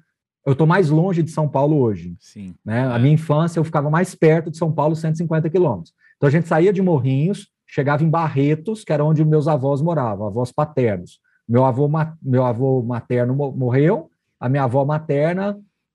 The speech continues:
Speaker 1: às vezes viajava com a gente, ou às vezes ela ficava em, em, em Morrinhos ali cuidando da casa. E aí, tá bom, aí a gente ia pra Uba-, pra, pra Barretos, ficávamos ali, passava um Natal com os meus avós. Andávamos mais, é, é,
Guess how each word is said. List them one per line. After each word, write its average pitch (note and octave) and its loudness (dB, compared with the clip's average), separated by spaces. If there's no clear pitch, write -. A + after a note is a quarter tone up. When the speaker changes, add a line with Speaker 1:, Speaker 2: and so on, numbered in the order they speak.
Speaker 1:
às A#2+ -2
vezes C#3+ 2
viajava C3+ -4
com F3+ -6
a F3 -2
gente, E3 -2
ou G3+ 2
às E3 0
vezes E3+ 0
ela F#3+ 2
ficava F3+ -4
em, G3+ -4
em, E3 -4
em D#3 4
Morrinhos D#3+ 4
ali D#3+ 2
cuidando D#3 0
da F#3 -2
casa. G2+ -6
E C#3 4
aí, D#3+ 6
tá G3+ -2
bom, A#2 -2
aí A#2 2
a B2 2
gente D#3+ -2
ia F3+ 4
pra E3+ -2
Uba-, D#3+ -2
pra, D3 -6
pra C#3 -4
Barretos, D3 0
ficávamos D#3 -2
ali, D#3 0
passava D#3 -4
um D#3+ -2
Natal D#3+ -2
com D#3+ -8
os C#3 -2
meus D3 -2
avós. A#2+ -4
Andávamos D#3 2
mais, C#3+ 0
é, A#2+ 0
é, - -8